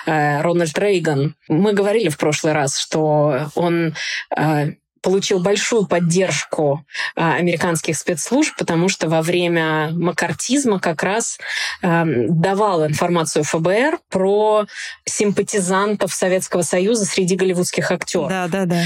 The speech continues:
Speaker 1: Э, это действительно было так, но очевидно, что у Рейгана были политические амбиции очень рано, он просто не мог никаким образом их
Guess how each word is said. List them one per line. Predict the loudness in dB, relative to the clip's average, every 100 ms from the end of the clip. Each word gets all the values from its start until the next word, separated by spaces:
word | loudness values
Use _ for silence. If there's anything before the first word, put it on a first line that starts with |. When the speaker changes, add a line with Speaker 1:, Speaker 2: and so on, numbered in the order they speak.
| -2
Speaker 1:
Э, | -2 0
это | 0 0 0
действительно | 0 0 -2 0 0 2
было | 2 0
так, | 0 0 0 -2 0
но | 2 2 2 -2 -4
очевидно, | -6 -4 -2 0 2 2 2
что | 0 0 2
у | 2
Рейгана | 2 2 2 2 2 0 -2 -8 -4
были | 0 2 2
политические | 2 0 0 -4 -4 0 2
амбиции | 2 0 -2 -2 0 0
очень | 0 -2 0
рано, | 0 2 2 2 0 -4 -8 -10 -4
он | -2
просто | 0 0 2
не | 2 4
мог | 2 0
никаким | 0 0 0 0
образом | 2 0 2 0
их | 0 -4